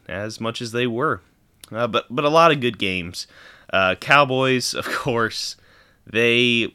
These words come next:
are dominating right now. Um, the, I, I, I still believe one hundred percent Cowboys will do Cowboy things.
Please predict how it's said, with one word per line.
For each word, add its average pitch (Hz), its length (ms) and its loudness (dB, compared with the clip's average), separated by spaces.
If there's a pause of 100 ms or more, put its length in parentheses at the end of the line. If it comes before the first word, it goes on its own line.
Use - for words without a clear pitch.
(120)
are 101 160 0
dominating 131 640 0
right 127 200 0
now. 123 440 -2 (240)
Um, 98 680 -6 (220)
the, - 420 -12 (300)
I, 98 500 -4 (560)
I, 151 260 8
I 165 40 4
still 156 320 0
believe 135 340 0
one 127 140 0
hundred 123 220 -4
percent 117 320 -6
Cowboys 110 460 -2
will 110 80 -8
do 95 160 -8
Cowboy 98 440 -4
things. 98 500 -10